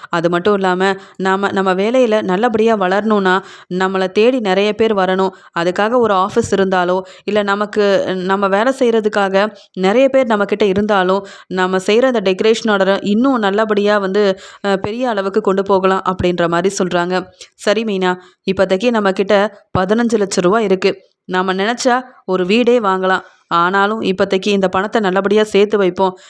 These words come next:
என் அண்ணன் வேற வீட்ல இருக்கான். மனோஜை நம்பி பணம், நகைன்னு எதையும் வைக்க முடியாது. ஆனாலும் பரவாயில்ல, நாம நீ சொன்ன மாதிரியே செஞ்சிடலாம் மீனா. நீ இப்படி டெக்கரேஷன் ஆர்டர்ல முன்னேறிக்கிட்டே வருவேன்னு நானே எதிர்பார்க்கல. உன்னுடைய இந்த திறமையாலையும் புத்திசாலித்தனத்தையாலையும் தான்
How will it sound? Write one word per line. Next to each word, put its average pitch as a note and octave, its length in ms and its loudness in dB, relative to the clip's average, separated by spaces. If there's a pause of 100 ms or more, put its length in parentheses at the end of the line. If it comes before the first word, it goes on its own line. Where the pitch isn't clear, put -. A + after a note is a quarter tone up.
(160)
என் E3+ 160 -2
அண்ணன் F#3+ 300 -2
வேற G#3 200 0
வீட்ல G#3 320 0
இருக்கான். G3+ 260 0 (160)
மனோஜை F#3 400 0
நம்பி G3 260 0
பணம், G#3 360 0
நகைன்னு G3+ 280 0
எதையும் G3+ 280 2
வைக்க F#3+ 260 0
முடியாது. F#3 480 2 (260)
ஆனாலும் A#3 600 0
பரவாயில்ல, F#3+ 440 -2 (280)
நாம F#3+ 460 0 (160)
நீ F#3+ 180 2
சொன்ன G3+ 300 0
மாதிரியே G#3+ 340 0
செஞ்சிடலாம் G3+ 420 0
மீனா. F3 260 0 (320)
நீ F#3+ 140 -4
இப்படி F#3+ 240 2
டெக்கரேஷன் A#3+ 480 2
ஆர்டர்ல G3+ 440 2
முன்னேறிக்கிட்டே A3 640 2
வருவேன்னு F#3+ 420 0
நானே F#3+ 440 -2
எதிர்பார்க்கல. F#3 600 -2 (260)
உன்னுடைய G3 540 -2
இந்த F#3 300 0
திறமையாலையும் G#3 640 0
புத்திசாலித்தனத்தையாலையும் F#3+ 1080 0
தான் G3 200 0